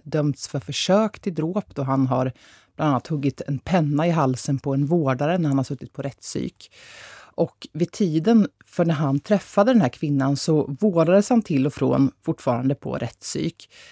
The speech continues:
Eh, vad jag kunnat utläsa av förundersökningen så hade han skrivits ut från slutna vården men hade någon slags öppenvård fortsatt då, då. Eh, och han och den här kvinnan, de hade ju varit tillsammans till och från i några år.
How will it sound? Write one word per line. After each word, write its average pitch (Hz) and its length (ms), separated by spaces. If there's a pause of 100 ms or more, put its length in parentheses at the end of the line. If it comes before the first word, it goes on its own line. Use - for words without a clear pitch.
(120)
Eh, 143 380
vad 143 280
jag 151 100
kunnat - 280 (140)
utläsa 170 640
av 170 40
förundersökningen 143 1040
så 147 140
hade 139 260
han 147 140
skrivits 165 560
ut 214 280
från 147 260
slutna 190 520
vården 147 560
men 147 220 (300)
hade 143 300
någon 139 120
slags - 280
öppenvård 143 800
fortsatt 127 540
då, - 180
då. - 160 (640)
Eh, 147 280 (320)
och 165 100
han 202 240
och 196 60
den 160 60
här 139 60
kvinnan, 160 600
de 160 360
hade 160 320
ju 151 60
varit 151 200
tillsammans 170 880
till 151 220
och 139 60
från 135 220
i 139 40
några 139 280
år. - 380